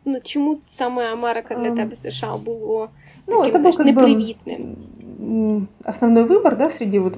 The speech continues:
Speaker 2: всех. Обычно все, когда едут, обычно вот выбор номер один — это всегда Америка, потому что, м, большинство самых сильных университетов находится там. А, в принципе, там как-то вот,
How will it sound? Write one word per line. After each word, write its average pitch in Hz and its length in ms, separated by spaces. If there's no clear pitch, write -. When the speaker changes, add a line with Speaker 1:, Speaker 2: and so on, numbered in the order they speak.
Speaker 2:
всех. 330 320
Обычно 208 400
все, 202 200
когда 190 240
едут, 277 360
обычно 208 360
вот 196 200
выбор 196 300
номер 196 240
один — 277 220
это 233 160
всегда 208 300
Америка, 330 360
потому 202 260
что, 185 460
м, 185 480
большинство 220 580
самых 196 240
сильных 202 320
университетов 339 600
находится 262 480
там. 220 260
А, 196 180
в 196 60
принципе, 359 380
там 247 180
как-то 214 320
вот, 185 180